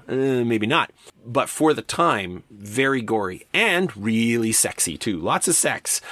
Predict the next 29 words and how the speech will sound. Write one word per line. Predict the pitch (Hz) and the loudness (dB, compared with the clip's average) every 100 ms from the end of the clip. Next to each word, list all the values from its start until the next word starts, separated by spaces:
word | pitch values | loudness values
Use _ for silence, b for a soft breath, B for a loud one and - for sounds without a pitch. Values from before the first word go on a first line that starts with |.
| B B | B B
in, | - 107 104 101 101 | -2 0 0 -2 -2
uh, | 98 95 92 90 - | -2 -2 -2 -4 -4
in, | 104 98 92 | -2 -2 -4
in | - 104 | -2 -4
the | 95 | -2
Hammer | 110 95 90 | -2 -2 -2
horror | 98 90 | -2 -2
films. | - 82 76 | -2 -6 -4
Now, | 110 104 | -2 -2
again, | 98 - 240 147 | -4 -2 -2 2
we | 135 151 | 0 0
look | 135 131 | -2 -2
at | 123 | -2
that | 117 107 | 0 0
and | - 113 120 | 0 -2 2
we | 127 | 2
don't | 117 | 0
really | 110 104 | 0 0
see | 98 - 214 208 | 0 0 2 -2
it | - | -2
as | 98 101 | -2 0
sex, | - 95 - | 0 -2 -2
but | 113 | -2
as | 117 | -2
I'm | 120 | 0
gonna | 117 110 | -2 -2
talk | - 92 - | -2 -2 -2
about | 92 - | -6 -6
today, | 95 101 82 | -4 -2 -2